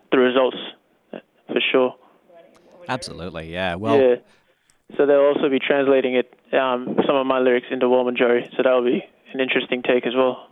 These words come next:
Speaker 2: Awesome. Will you be singing, or will some other kids be singing, or, or someone else singing in Walmajori, or will that be just translated, say, on screen and subtitles?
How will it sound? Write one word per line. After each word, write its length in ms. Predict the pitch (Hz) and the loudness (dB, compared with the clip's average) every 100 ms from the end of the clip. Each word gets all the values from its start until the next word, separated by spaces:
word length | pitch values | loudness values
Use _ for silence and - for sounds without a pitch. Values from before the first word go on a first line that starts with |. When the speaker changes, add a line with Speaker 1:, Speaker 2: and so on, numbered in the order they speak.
| - | -14
Speaker 2:
Awesome. 380 | 120 208 156 | -12 -6 -4
Will 140 | 98 127 | -2 0
you 100 | 127 | 0
be 140 | 117 | -2
singing, 380 | 110 123 143 247 | -2 -4 -4 -2
or 100 | 156 | -2
will 340 | 123 127 123 | 0 0 0
some 220 | 113 135 123 | -2 -4 -4
other 100 | 123 | -4
kids 220 | 135 113 | -6 -6
be 120 | - | -6
singing, 300 | - 123 120 | -6 -4 -4
or, 120 | 107 - - | -4 -6 -10
or 80 | 117 | -4
someone 240 | - 110 | 0 2
else 140 | 107 - | 2 0
singing 240 | 117 113 | -2 0
in 60 | 107 | 0
Walmajori, 520 | 113 131 123 143 190 | -2 -2 -4 -4 -2
or 120 | 123 | 0
will 100 | 117 117 | 2 2
that 200 | 117 - | 0 -2
be 160 | 117 | -4
just 220 | 95 107 | -4 -8
translated, 600 | - 113 107 110 107 101 | -6 -8 -6 -6 -6 -8
say, 220 | 90 110 95 | -8 -8 -6
on 140 | 95 | -6
screen 400 | - - 104 95 | -8 -8 -6 -6
and 80 | 87 | -8
subtitles? 760 | - 107 - 85 - - - | -6 -6 -6 -12 -12 -18 -20